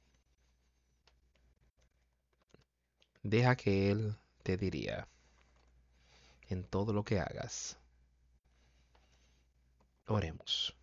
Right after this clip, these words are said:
A Dios el Padre,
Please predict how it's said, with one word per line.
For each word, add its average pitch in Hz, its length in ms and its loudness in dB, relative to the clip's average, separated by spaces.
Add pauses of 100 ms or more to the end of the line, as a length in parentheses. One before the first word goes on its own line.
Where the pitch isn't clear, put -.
(3250)
A 98 120 0
Dios 113 360 0
el 151 160 -2
Padre, - 500 -8